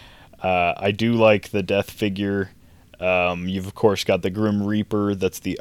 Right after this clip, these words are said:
alternate sculpt for him. And then there's Ghost and Jacob Marley and Ghost of Abraham Lincoln. Uh, I prefer Death and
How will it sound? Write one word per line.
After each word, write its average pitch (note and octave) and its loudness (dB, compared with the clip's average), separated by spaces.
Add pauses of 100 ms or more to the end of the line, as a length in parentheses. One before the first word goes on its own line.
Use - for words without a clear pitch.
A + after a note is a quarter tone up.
(120)
alternate G2 0 (260)
sculpt - 0
for G2+ -2
him. G2 -2 (520)
And F#2+ -2
then F#2 -4
there's F#2 -4
Ghost G2 0
and F2+ -4
Jacob F#2 -2
Marley F2+ -2
and E2+ -8 (340)
Ghost F#2 -2
of F2+ -6
Abraham F2+ -2
Lincoln. F2 -6 (480)
Uh, F2 0 (1300)
I D3 4
prefer C3 4
Death G2+ 2
and F2+ -4